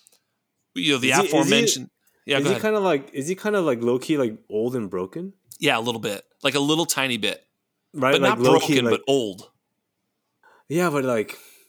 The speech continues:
Speaker 2: he's, he's banged up now, right?
Speaker 1: Yeah.
Speaker 2: Wasn't he just banged up? Like, I don't know. I, I, I'm just getting these bad vibes, right?
Speaker 1: Yes.
Speaker 2: Like, I'm hoping the best for it, but I,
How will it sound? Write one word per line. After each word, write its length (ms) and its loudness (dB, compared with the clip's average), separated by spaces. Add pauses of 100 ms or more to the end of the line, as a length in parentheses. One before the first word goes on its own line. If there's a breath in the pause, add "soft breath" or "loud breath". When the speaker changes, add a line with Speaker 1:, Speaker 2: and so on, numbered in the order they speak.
(140 loud breath)
Speaker 2:
he's, 180 -6
he's 340 -4
banged 320 -2
up 160 -2
now, 480 -6 (300)
right? 180 -2
Speaker 1:
Yeah. 100 -6
Speaker 2:
Wasn't 240 -4
he 80 -4
just 200 -6
banged 240 0
up? 220 -4
Like, 300 -4 (360 loud breath)
I 200 6
don't 120 4
know. 140 6
I, 220 4
I, 260 0
I'm 100 0
just 160 -4
getting 180 0
these 160 -2
bad 280 2
vibes, 460 0
right? 240 -2
Speaker 1:
Yes. 440 0
Speaker 2:
Like, 100 -2 (120)
I'm 160 0
hoping 340 2
the 80 4
best 400 2
for 160 0
it, 200 -2
but 220 0 (560 soft breath)
I, 300 0